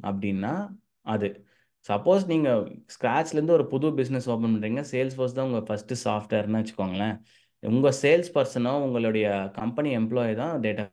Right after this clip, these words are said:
ஃபீட் பண்ணுவாங்க கஸ்டமருக்கு. இப்ப லீட் ஜெனரேட் பண்றாங்கன்னா, யார் லீட் ஜெனரேட் பண்ணுவாங்க?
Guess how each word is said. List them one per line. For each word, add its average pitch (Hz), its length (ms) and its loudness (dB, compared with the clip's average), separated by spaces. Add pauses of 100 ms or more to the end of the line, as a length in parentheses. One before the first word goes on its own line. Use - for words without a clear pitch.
ஃபீட் 101 200 -8
பண்ணுவாங்க 92 340 -6 (280)
கஸ்டமருக்கு. 110 360 0
இப்ப 107 140 -2
லீட் 135 340 2
ஜெனரேட் 123 360 0
பண்றாங்கன்னா, 110 280 -2
யார் 107 260 -2
லீட் 107 260 -2
ஜெனரேட் 95 400 -4
பண்ணுவாங்க? 90 400 -10